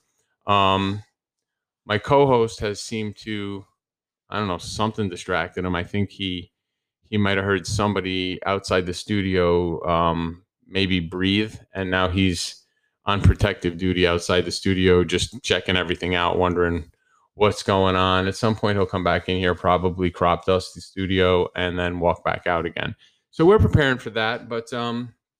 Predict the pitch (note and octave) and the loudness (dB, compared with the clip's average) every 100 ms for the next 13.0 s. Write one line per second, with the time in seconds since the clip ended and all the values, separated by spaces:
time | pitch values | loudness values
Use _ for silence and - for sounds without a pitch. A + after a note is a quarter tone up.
0 | _ _ _ _ _ - - _ _ D3 | _ _ _ _ _ -20 -20 _ _ -4
1 | F3 F3+ E3+ C#3+ - C#3+ C3+ B2 A2+ - | -4 -2 0 0 2 0 2 0 -4 -2
2 | A#2 A2+ A2+ A2 G#2+ G#2 G#2+ G#2 A2 A2+ | 2 2 2 2 0 -2 -2 0 4 2
3 | G#2 A2+ A2+ G#2+ G#2+ A#2 G#2+ G#2 - A2 | 2 0 0 0 2 2 2 -2 0 0
4 | G#2 G#2 G2+ A2+ A2+ G#2 G2+ G#2 _ _ | 2 0 -2 -2 0 0 -4 -10 _ _
5 | _ _ _ A2 G#2 G2+ G2 F#2+ G2 G2 | _ _ _ -2 0 2 2 0 0 0
6 | G2 F#2+ F2+ _ _ _ _ _ _ _ | -2 -4 -6 _ _ _ _ _ _ _
7 | - D3+ D3+ D3 E3+ - - G#2 G#2+ B2 | 0 4 4 4 2 2 2 4 4 2
8 | - A2+ A#2+ A2+ A2+ G#2+ - G#2 A2 - | 2 0 2 2 2 0 -2 -6 -6 -4
9 | A2 - G#2+ G2+ G2+ G2 F#2+ G2 G2 F#2+ | -4 -2 0 0 0 2 2 2 2 2
10 | F#2+ F#2 D2+ F#2+ F#2 F2+ F#2+ G#2+ G#2 - | 0 -2 -4 -4 -4 -4 -4 0 0 0
11 | G#2 G2+ G2+ F#2+ F#2+ - F#2+ - G2+ G2+ | 0 2 2 2 2 2 2 0 -2 -2
12 | G2 G2 G2+ F#2+ G2 F2 F#2+ G2+ G2 G2 | -2 -2 -2 0 -2 -2 -2 0 0 -4